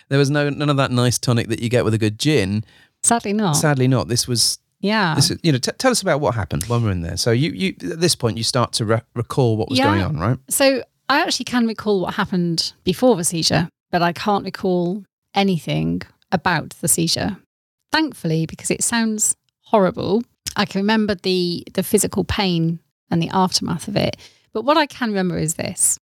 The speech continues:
Speaker 2: Before the seizure, I remember lying down with my head on a cushion, and I remember the lights were dimmed, and I remember staring up at this little tripod with this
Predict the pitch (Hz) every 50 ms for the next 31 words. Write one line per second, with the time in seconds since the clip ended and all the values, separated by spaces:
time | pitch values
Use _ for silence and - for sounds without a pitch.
0 | _ _ - - 208 202 - 294 294 302 302 302 294 285 294 _ - 247 - -
1 | 180 165 156 - 170 165 165 - - 180 175 175 175 175 175 170 170 175 175 175
2 | 170 170 170 - - - 170 170 170 180 - _ _ _ _ _ _ _ _ -
3 | 185 175 170 156 196 220 214 196 180 - - 180 - - 269 311 330 - _ _
4 | _ _ _ - 190 185 180 175 175 170 175 175 175 170 - - 170 175 190 175
5 | 180 185 185 - - - - - - 175 151 - 160 156 170 170 170 175 180 185
6 | 196 - - - _ _ _ _ _ _ _ - 190 185 185 180 175 175 170 170
7 | 170 170 170 165 160 151 160 165 - - - - 202 196 202 196 196 196 196 196
8 | 190 190 190 - - _ _ _ _ _ _ _ _ _ _ - 208 175 - -
9 | - - - - - 247 - 247 233 - - 233 214 208 - - - 208 190 190
10 | 190 175 - - - - - 170 160 - - 160 165 - - - -